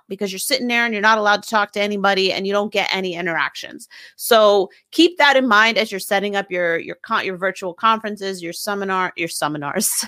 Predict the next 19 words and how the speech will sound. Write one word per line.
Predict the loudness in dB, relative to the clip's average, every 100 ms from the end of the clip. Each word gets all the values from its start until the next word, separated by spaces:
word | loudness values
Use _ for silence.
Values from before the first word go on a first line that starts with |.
| -8
<laughs> | -12 -12
seminars, | -10 2 4 4 2 4 4 2 -2 -12 _ _ _
webinars, | -10 0 0 0 -2 0 0 -2 -4 -10 -14 _ _ -16
summits. | -10 -6 2 2 4 -2 -4 -12 -8
I | -6
think | -6 -6
that's | -6
what | -6
it | -6
was. | -6 -8
Seminar | -8 -2 0 0 0 0 0
was | 0 -6
supposed | -6 -4 -6 -4
to | -2
be | -2
summit | -2 0 2 2 2
and | 0 0
webinar. | -2 -2 -2 -2 -4 _ -4
Anyway, | 0 2 2 0 -2